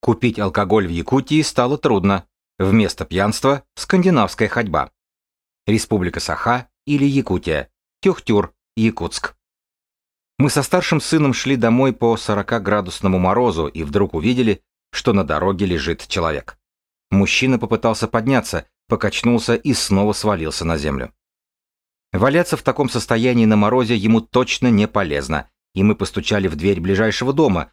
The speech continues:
попросили помочь. Открыла пожилая женщина и сказала: «Я не могу помочь, я же бабушка», и захлопнула дверь. В это время человек уже успел встать на ноги и, качаясь, подошёл к другому дому.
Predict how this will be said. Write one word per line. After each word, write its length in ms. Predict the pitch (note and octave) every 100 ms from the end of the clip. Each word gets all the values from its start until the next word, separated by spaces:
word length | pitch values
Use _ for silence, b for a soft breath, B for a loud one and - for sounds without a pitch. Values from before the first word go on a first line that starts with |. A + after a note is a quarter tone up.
| _
попросили 480 | - B2 C3+ - F2+
помочь. 480 | G2+ G2+ E2+ - - _ _ _ _ _ _
Открыла 400 | A2+ - D3 D#3
пожилая 400 | C3+ A#2 B2 A#2
женщина 380 | G2 A2+ - G#2
и 80 | F#2+
сказала: 520 | G2 D#2+ D2+ D2 - _ _ _
«Я 160 | G2+ G#2
не 120 | G#2+
могу 240 | A2+ A2+
помочь, 360 | - F2 E2+ -
я 140 | E2+ E2+
же 100 | F#2+
бабушка», 500 | A#2 F2 - D#2 - _ _ _
и 80 | D3
захлопнула 560 | G#2 - F2 D#2+ E2+ F2
дверь. 240 | E2+ B1+ _ _ _ _ _ _ _
В 80 | A2+
это 160 | F3+ D#3+
время 280 | C3 C3 A#2+
человек 380 | A2+ A2 B2+
уже 200 | A2+ G#2
успел 520 | A2+ G#2 - A#2+ A2+ -
встать 400 | - - - -
на 200 | B2 F2+
ноги 340 | D2+ D2 D2+ _ _
и, 80 | F#2
качаясь, 480 | F2+ - G#2 G#2+
подошёл 400 | - G2+ G2 A#2+
к 80 | A2
другому 400 | A#2 D3+ G#2 D#2+
дому. 340 | G#2 D2+ C2